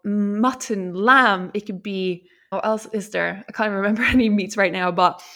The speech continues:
you know, any red meat, 'cause they are the most nutrient dense meat. So you want to focus on your nutrients. You want to eat foods that's high in nutrients. Do not think about the calories. Fuck calories. They're not helpful. Sometimes they are, but most of the times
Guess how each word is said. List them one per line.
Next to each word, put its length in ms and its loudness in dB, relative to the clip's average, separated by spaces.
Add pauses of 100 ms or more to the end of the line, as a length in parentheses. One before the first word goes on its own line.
(140)
you 100 -4
know, 180 0
any 200 0
red 380 0
meat, 280 -4
'cause 200 -12
they 160 4
are 100 4
the 60 4
most 260 0
nutrient 380 -2
dense 240 -6
meat. 180 -8
So 80 -8
you 140 -2
want 280 -2
to 100 -16
focus 380 -4
on 140 0
your 140 0
nutrients. 600 -4 (340)
You 120 -4
want 280 -2
to 80 -10 (100)
eat 200 -6 (140)
foods 260 0
that's 160 -4
high 360 -2
in 160 0
nutrients. 420 -4 (260)
Do 80 -12
not 260 0
think 400 -2
about 200 0
the 60 -10
calories. 580 0 (420)
Fuck 220 -4
calories. 600 2 (320)
They're 160 2
not 240 6
helpful. 760 2
Sometimes 520 0
they 80 0
are, 200 4
but 220 -4
most 320 0
of 80 -6
the 40 -10
times 260 0